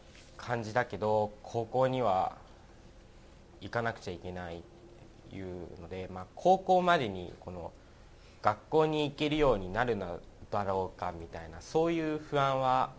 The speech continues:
あったんですけど、まあ、勉強の話をされるにつれて、高校進路の話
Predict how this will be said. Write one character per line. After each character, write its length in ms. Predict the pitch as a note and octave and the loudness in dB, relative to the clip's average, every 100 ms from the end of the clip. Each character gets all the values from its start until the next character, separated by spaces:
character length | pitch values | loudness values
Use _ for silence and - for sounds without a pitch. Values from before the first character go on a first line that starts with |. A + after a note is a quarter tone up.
| - | -4
あ 80 | C3+ | -4
っ 40 | - | -2
た 100 | A2+ | -2
ん 120 | A2 | -2
で 80 | G2+ | -6
す 100 | - | -8
け 140 | - | -4
ど、 320 | A#2+ D#3+ C#3+ - - - - - - - - - - - | 4 4 4 0 -16 -20 -20 -20 -20 -20 -20 -20 -16 0
ま 420 | C3+ B2 F2+ - | 6 6 4 -2
あ、 60 | - | -4
勉 200 | B2+ B2+ | -2 0
強 120 | C#3+ | 2
の 80 | C#3 | 2
話 400 | D3 D3+ D#3 E3+ | 4 4 4 2
を 100 | A#2+ | 0
さ 220 | - G#2 | 0 -2
れ 100 | F#2+ | 0
る 120 | G2 | -2
に 60 | E2+ | -6
つ 120 | - | -8
れ 100 | E2 | -12
て、 280 | - G#2 G#2 | -4 0 0
高 300 | - A2+ G#2+ | 2 2 2
校 1040 | - A2 A2 G#2+ G#2+ G#2+ G#2+ G#2+ G#2 G2+ - | 4 4 6 6 6 6 6 6 4 2 -4
進 300 | - A#2+ G#2+ | -10 -6 -4
路 160 | F#2+ E2+ | -4 -4
の 220 | E2 F2 - | -6 -10 -8
話 880 | G2+ G2 F#2 - F#2 F#2 F2+ F#2 | -6 -6 -8 -12 -10 -8 -8 -10